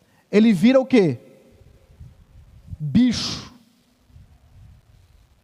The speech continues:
Naquele mesmo momento, Deus julga Nabucodonosor. E ele se torna um, uma espécie de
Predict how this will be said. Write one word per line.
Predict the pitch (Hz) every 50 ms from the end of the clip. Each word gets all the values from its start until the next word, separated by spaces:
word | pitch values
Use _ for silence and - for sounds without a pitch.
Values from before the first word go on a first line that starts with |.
| _ _ _
Naquele | - 175 175 - 220 226 226
mesmo | 208 214 262 311 277 294
momento, | 302 277 247 226 220 226 233 226 - - - - - - - _ - _ _ _
Deus | 151 170 202 220 233 233 240 240 - - - - - - _ _
julga | 180 170 165 175 180 190 254 320 349 359 349 311 233 165 190 185 175
Nabucodonosor. | 175 190 185 170 175 196 - 214 180 180 170 156 151 135 135 135 127 127 - - - - - - 180 -
E | - 196
ele | 208 226
se | 214 - 208
torna | - - 202 190 190 196 202
um, | 196 196 208 208 196 196 170
uma | 165 180
espécie | 175 - - 196 196 202 - 196
de | 170 175 202 -